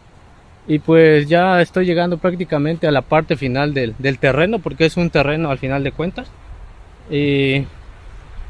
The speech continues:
pues les voy a estar comentando qué hay al final. Bien, amigos, seguimos caminando. Si traen coche, pues sin problemas pueden acceder a cualquier parte de este lugar.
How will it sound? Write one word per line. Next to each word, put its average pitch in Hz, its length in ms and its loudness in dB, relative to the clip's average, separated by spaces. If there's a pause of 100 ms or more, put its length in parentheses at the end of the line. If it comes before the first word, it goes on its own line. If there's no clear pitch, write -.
pues 147 140 2
les 143 80 2
voy 180 140 2
a - 20 4
estar 175 240 0
comentando 156 580 0 (280)
qué 165 100 4
hay 165 120 6
al 147 120 2
final. 117 260 -6 (540)
Bien, 208 160 4
amigos, 214 320 6
seguimos 202 260 0
caminando. 175 600 2 (800)
Si 151 100 2
traen 196 320 4
coche, 208 320 2
pues 139 680 4 (920)
sin 147 140 4
problemas 151 440 4
pueden 175 260 2
acceder 139 340 0
a 156 80 0
cualquier 131 340 -2
parte 151 360 -2
de 131 120 -2
este 143 180 -4
lugar. 127 300 -4